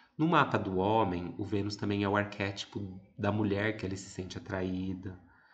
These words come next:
Tipo, o, o Marte, na mesma coisa pra mulher, no ma-, no caso, no mapa da mulher, o Marte, ele representa o homem que a mulher se sente atraída, e o Júpiter representa o homem que ela idealiza.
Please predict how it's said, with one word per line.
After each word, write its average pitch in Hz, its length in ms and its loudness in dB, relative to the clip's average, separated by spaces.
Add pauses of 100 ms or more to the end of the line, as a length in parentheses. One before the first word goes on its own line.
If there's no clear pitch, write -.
(240)
Tipo, - 300 -10
o, 107 640 -2 (260)
o 117 100 2
Marte, 104 460 4
na 98 80 -2
mesma 101 180 -2
coisa 101 220 0
pra 95 140 -4
mulher, 98 500 0
no 95 100 -6
ma-, 92 240 -4
no - 120 -16
caso, 101 380 2
no 95 440 -4
mapa 101 220 -2
da 98 100 0
mulher, 98 360 0
o 101 60 0
Marte, 98 480 2
ele 98 100 -2
representa 98 760 -4
o 101 240 -2
homem 101 320 0
que 98 160 -6
a 95 60 0
mulher 98 340 -2
se 101 120 -6
sente 104 300 -6
atraída, 120 680 -2 (420)
e 127 100 4
o 127 60 6
Júpiter 120 380 0
representa 113 640 0
o 117 60 6
homem 107 320 2
que - 180 -4
ela 107 100 2
idealiza. 113 840 0